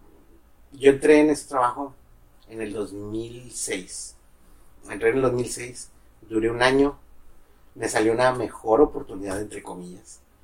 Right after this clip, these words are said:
Me fui a ese otro trabajo. Resultó que no era lo que esperaba. Anduve buscando traba-, salí de, salí de ese trabajo, anduve buscando trabajo. Y justamente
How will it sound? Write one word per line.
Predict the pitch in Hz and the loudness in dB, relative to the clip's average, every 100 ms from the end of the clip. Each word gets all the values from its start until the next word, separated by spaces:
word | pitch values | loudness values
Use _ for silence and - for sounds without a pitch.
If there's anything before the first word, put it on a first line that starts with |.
| _ - | _ -14
Me | 120 110 | -8 -8
fui | - 113 - - - | -6 -6 -8 -14 -18
a | 104 | -14
ese | 92 113 | -12 -12
otro | 107 | -14
trabajo. | 110 110 107 - - - - - - _ - | -4 2 2 2 -10 -20 -20 -20 -20 _ -18
Resultó | 113 101 98 98 | -14 -12 -10 -6
que | 104 | -2
no | 104 | 2
era | 101 101 | 4 4
lo | 98 | 2
que | - | -4
esperaba. | - 127 123 117 - - _ - - - - - - - - - - | 0 4 6 4 0 -18 _ -20 -20 -20 -20 -20 -20 -20 -20 -20 -20
Anduve | 107 107 110 | -4 2 4
buscando | 117 - 117 113 | 2 -2 -2 -2
traba-, | 123 123 - | 0 0 0
salí | - 113 107 | -6 -6 -4
de, | 117 - | -6 -6
salí | 120 107 | -8 -4
de | 110 | -4
ese | 135 | -6
trabajo, | 135 131 131 135 117 | -2 0 0 0 -10
anduve | 110 110 | -6 -4
buscando | 127 - 120 123 135 | -4 -6 -6 -6 -8
trabajo. | 143 147 139 131 - - - _ - - - - _ _ _ | -2 2 4 2 -2 -20 -20 _ -20 -20 -20 -20 _ _ _
Y | - | -20
justamente | - 113 - 135 143 135 127 113 | -10 -8 0 4 4 4 0 -12